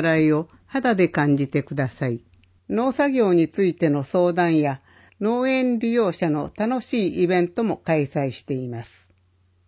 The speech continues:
ところ、伊賀市農業公園、与野一万一千四百二十四の三。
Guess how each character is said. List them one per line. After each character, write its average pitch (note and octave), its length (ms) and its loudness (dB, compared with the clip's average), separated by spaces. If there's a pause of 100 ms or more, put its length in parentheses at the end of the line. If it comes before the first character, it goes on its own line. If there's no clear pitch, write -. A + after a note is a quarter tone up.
と G3 100 -2
こ F#3 200 0
ろ、 F#3 200 -2 (840)
伊 G3+ 100 -2
賀 B3+ 160 4
市 D#3+ 220 2
農 G#3+ 240 2
業 A#3 260 2
公 D3+ 380 -2
園、 C#3 240 -6 (1000)
与 F#3 260 2
野 G3+ 240 0 (520)
一 A#3 260 -2
万 A#3+ 260 0
一 E3+ 220 2
千 E3+ 380 0
四 G#3+ 240 0
百 D#3 300 -2
二 F3 240 4
十 D3+ 280 -2
四 D3+ 300 0
の A#2 200 -10
三。 C#3+ 400 -6